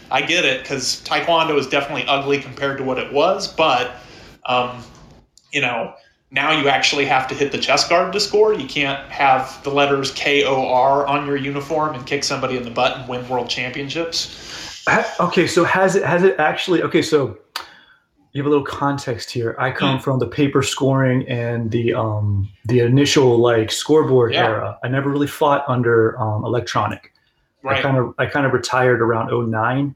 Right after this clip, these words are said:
Speaker 2: and I was really in and out between oh seven and oh nine with a shit ton of injuries, so I didn't really
Speaker 1: Right.
Speaker 2: compete much.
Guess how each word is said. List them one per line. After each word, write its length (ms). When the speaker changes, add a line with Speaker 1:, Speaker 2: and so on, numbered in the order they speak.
Speaker 2:
and 100
I 60
was 160
really 260
in 120
and 80
out 180
between 300
oh 60
seven 300
and 120
oh 80
nine 240
with 140
a 120
shit 400
ton 140
of 80
injuries, 400
so 160
I 40
didn't 160
really 200
Speaker 1:
Right. 180
Speaker 2:
compete 320
much. 320